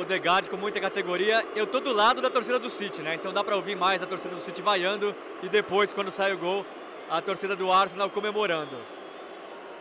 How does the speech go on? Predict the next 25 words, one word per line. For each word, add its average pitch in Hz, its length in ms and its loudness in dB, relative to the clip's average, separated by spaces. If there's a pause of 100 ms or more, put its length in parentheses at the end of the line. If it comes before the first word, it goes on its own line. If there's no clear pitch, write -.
(340)
João 208 120 0
Castelo 226 360 -2
Branco 214 320 -4
não 240 160 0
voltou 262 340 0
para 220 160 -2
o 214 40 -2
lugar 202 280 0
dele. 143 320 -4 (960)
Extremamente 262 720 -2
curioso 226 580 0 (560)
em 190 80 -10
saber 190 500 -2 (840)
onde 240 520 0 (120)
João 202 160 -2
Castelo 208 360 -2
Branco, 175 280 -2
em 190 40 -6
que 220 80 0
parte 233 560 2 (220)
do 190 100 -2
estádio 202 460 0
João 202 140 -4
Castelo 196 360 -2
Branco 175 400 -4